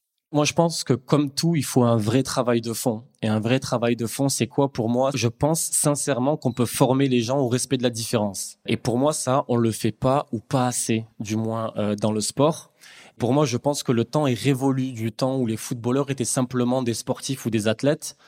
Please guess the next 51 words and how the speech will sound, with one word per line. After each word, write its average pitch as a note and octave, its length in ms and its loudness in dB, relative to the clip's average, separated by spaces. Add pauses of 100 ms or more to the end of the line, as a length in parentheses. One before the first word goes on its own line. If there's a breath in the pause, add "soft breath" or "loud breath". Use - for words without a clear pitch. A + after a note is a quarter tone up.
(140 soft breath)
Qu'on A#2+ 140 2
le A#2 100 4
veuille C3 320 2
ou C3 100 2
non, C#3 240 0 (380 soft breath)
n'importe C#3 460 -4
quel C3 160 -2
joueur B2+ 180 -2
du A#2+ 140 -8
P A#2+ 180 0
S A#2 60 0
G C#3 180 0
a A2+ 80 0
plusieurs C3+ 420 -2
millions C3+ 220 2
de C3+ 60 -2
followers. B2 440 2 (160)
Tu - 60 -14
vois, B2+ 80 2
sur - 160 0
Instagram, A#2 400 0
ils A#2+ 100 2
sont B2+ 200 0
de A#2+ 200 2
facto C#3 420 0
des B2 120 0
leaders A#2+ 300 0
d'opinion. A2 440 -2 (520)
Donc, A#2+ 180 -2
on C3 80 2
peut A#2+ 140 2
pas D#3 160 2
laisser C#3+ 500 2 (240 loud breath)
une A#2 260 2
telle, E3+ 320 2
euh, A#2+ 220 4
puissance A#2 440 0
de B2 100 2
frappe - 400 2 (120)
à A2 80 2
ces - 240 0
gens-là B2+ 440 4 (180 loud breath)
sans - 320 2
les C3 160 4
avoir C3 240 2
formés C3 400 4
à C3 80 4
vraiment B2 300 2
ce - 80 -2
qu'on C#3+ 120 2
fait. D3+ 280 2